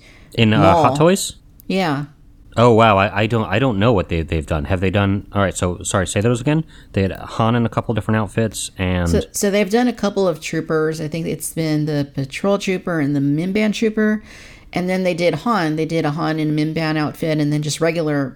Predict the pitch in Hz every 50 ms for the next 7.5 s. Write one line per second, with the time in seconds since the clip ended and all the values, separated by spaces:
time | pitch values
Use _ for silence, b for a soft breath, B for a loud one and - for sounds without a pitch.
0 | - - - 156 143 147 143 - 160 147 143 143 143 143 143 143 - - - 151
1 | 151 151 147 147 147 147 76 73 B B B B B B B 160 180 190 208 208
2 | 202 - 180 170 170 185 196 196 170 151 147 147 - - 156 151 151 165 156 151
3 | 160 156 156 160 151 160 180 160 151 165 165 - - 170 165 170 165 160 160 151
4 | 147 156 151 151 151 147 - - - - - - - - - 190 175 175 165 160
5 | 151 156 170 156 - - - 160 165 160 - 156 151 147 147 - 156 151 151 165
6 | 156 147 151 - 147 147 143 143 - - - - 147 147 147 156 160 160 - -
7 | - - - - - 151 151 147 143 143